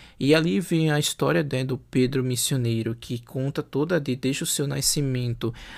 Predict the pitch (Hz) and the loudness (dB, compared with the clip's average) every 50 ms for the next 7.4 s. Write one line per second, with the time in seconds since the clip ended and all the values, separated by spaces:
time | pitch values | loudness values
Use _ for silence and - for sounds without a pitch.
0 | - - - 113 139 151 - - - 147 165 190 208 196 170 151 156 147 - - | -16 -4 0 0 0 0 0 0 0 2 2 2 2 2 0 0 0 0 0 -2
1 | - 151 139 139 135 131 131 127 127 143 135 117 - - - 143 131 - - 254 | -2 -2 -2 -4 -2 -2 -2 -2 -2 -4 -4 -4 -4 -6 -6 -6 -8 -10 -12 -12
2 | 170 - - - - - - - - 226 226 - 254 226 226 214 180 170 151 156 | -8 -6 -6 -4 -6 -6 -8 -2 0 0 0 0 -2 -2 -2 -2 -2 -2 -2 -2
3 | 165 156 156 151 143 139 143 147 139 143 156 160 175 240 302 - - 175 143 131 | -4 -4 -6 -4 -2 -2 -2 -2 0 -2 -2 -2 -2 -4 -6 -6 -4 -4 -4 -4
4 | 143 165 202 196 208 247 147 131 131 123 131 156 - - 151 123 117 - - 135 | -4 -6 -8 -10 -10 -8 -6 -6 -4 -6 -6 -6 -8 -6 -6 -6 -6 -4 -4 -2
5 | 127 123 123 120 - - 139 139 127 120 120 - 151 131 131 147 160 - - - | 0 0 2 2 2 2 2 2 2 2 0 0 -2 -2 -2 -2 -4 -4 -4 -2
6 | - 156 160 180 - - - - - - - - - - - - - - 208 247 | -2 0 0 -2 -4 -8 -16 -20 -20 -20 -20 -20 -20 -20 -20 -14 -6 0 4 6
7 | 247 226 226 226 220 233 220 226 | 6 6 6 4 2 2 0 2